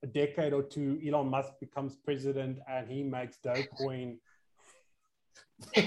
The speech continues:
U S D standard, for instance? I'm not saying that it's likely, but anything is possible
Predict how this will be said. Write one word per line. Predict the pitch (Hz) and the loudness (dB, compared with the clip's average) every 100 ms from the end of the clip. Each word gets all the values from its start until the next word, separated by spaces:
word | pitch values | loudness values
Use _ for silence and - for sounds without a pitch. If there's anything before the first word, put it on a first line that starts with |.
| - - 214 - - - - - - 175 | 4 -10 -14 -8 2 4 4 2 -2 0
U | 160 | 2
S | 156 156 | 2 0
D | - 135 | -6 -8
standard, | 139 - 139 131 139 117 - - _ _ _ _ - - _ | -8 0 2 2 0 -6 -8 -14 _ _ _ _ -20 -20 _
for | 170 139 | -2 0
instance? | 139 - - 170 - - | -2 -6 -12 -12 -16 -14
I'm | 139 | -4
not | 135 135 | -4 -2
saying | - 139 127 123 | 0 2 0 -2
that | 117 110 - _ _ | -4 -6 -10 _ _
it's | - - | -14 -6
likely, | 113 110 113 170 | -4 -4 -2 -2
but | 170 139 - | 0 0 0
anything | 156 143 135 120 | -2 -2 -2 -6
is | 113 | -8
possible | 110 104 104 110 110 | -10 -10 -14 -16 -16